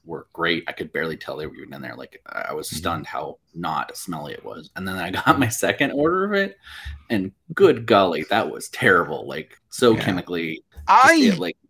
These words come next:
Speaker 2: this is an
Speaker 1: yeah.
Speaker 2: area where, because of safety issues and toxicity issues and me wa-, and needing to trust that the safety sheet that comes with your resin is accurate,
Speaker 1: Mm-hmm.
Speaker 2: I'm not really gonna ever recommend budget resin to anybody.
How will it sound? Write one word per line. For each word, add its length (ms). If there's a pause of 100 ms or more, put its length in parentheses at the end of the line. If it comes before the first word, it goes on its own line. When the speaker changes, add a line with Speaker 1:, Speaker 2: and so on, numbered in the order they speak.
Speaker 2:
this 200
is 120
an 100
Speaker 1:
yeah. 100
Speaker 2:
area 400
where, 360 (120)
because 500
of 180
safety 480
issues 300
and 140
toxicity 560
issues 340
and 220
me 160
wa-, 260
and 180
needing 320
to 120
trust 600
that 280
the 240
safety 480
sheet 380
that 120
comes 280
with 140
your 120
resin 320
is 160
accurate, 640 (140)
Speaker 1:
Mm-hmm. 180
Speaker 2:
I'm 260
not 320
really 300
gonna 220
ever 340
recommend 540
budget 320
resin 340
to 80
anybody. 540